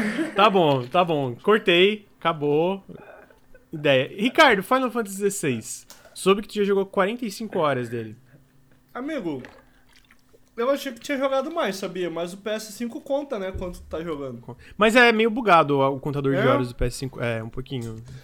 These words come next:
Speaker 2: Porque eu achei que tinha
Speaker 1: Não, eu
Speaker 2: mais
Speaker 1: brinquei
Speaker 2: horas
Speaker 1: do
Speaker 2: do que
Speaker 1: quarenta e cinco, mas eu sei que tu jogou bastante já, né?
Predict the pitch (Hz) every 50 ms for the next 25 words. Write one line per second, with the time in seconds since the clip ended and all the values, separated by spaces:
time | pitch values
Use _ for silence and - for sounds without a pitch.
0 | - _ - - - 359 370 370 349 349 349 - - 220 233 208 190 180 220 254
1 | 269 302 277 - - 277 - 311 262 247 254 247 311 262 254 226 - - 220 180
2 | 160 - - 143 135 127 131 131 135 143 143 143 - 202 180 - 220 208 202 202
3 | 226 226 - - 190 165 160 - 139 123 123 123 120 117 127